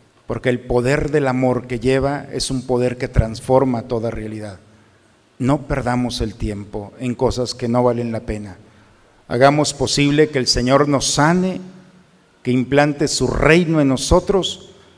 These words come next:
y este año litúrgico que hemos terminado, el próximo domingo que estaremos iniciando ya la preparación a la Navidad,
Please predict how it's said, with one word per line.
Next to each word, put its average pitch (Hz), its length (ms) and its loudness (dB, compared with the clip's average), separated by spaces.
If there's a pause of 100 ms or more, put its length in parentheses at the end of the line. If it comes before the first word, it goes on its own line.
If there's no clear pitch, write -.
(220)
y 135 180 2
este 147 280 2
año 131 340 2
litúrgico 120 580 0
que 135 80 0
hemos 135 280 0
terminado, 135 640 2 (480)
el 113 140 -6
próximo 139 500 0
domingo 123 480 0
que 135 80 -8
estaremos 131 480 -2
iniciando 131 460 0
ya 131 160 2
la 131 160 2
preparación 131 580 0
a 131 60 2
la 127 120 0
Navidad, 127 600 2